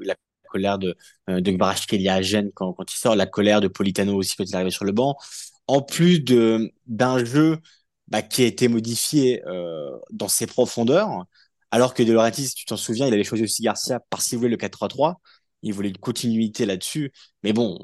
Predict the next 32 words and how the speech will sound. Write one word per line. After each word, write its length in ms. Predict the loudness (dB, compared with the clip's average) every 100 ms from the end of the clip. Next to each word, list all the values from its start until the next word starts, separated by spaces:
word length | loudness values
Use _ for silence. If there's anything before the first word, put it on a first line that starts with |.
| -12
le 160 | -8 -6
quatre 220 | -4 -4
trois 100 | -4
trois, 340 | 0 4 4 4
c'est 400 | 2 0 -2 -2
un 220 | 0 0
schéma, 640 | 0 2 4 4 4 0 _ _ _ _
mais 120 | -6 -2
si 160 | -2
t'as 80 | -2
pas 160 | 0 0
les 80 |
mêmes 180 | 0 -4
principes 400 | -6 -6 -6 -6
ou 60 | -6
les 40 |
mêmes 140 | -6 -8
concepts, 420 | -8 -2 -2 0
comme 180 | 0 0
tu 100 | 2
l'as 60 |
dit, 100 | 0
c'était 140 | 0 -2
pas 100 | -4
possible 400 | -2 -2 -2 -4
de 60 |
refaire 200 | -6 -8
pareil 180 | -6 -6
que 80 | -6
Spalletti, 380 | -2 -2 -2 -2
donc, 200 | -4
euh, 80 | -2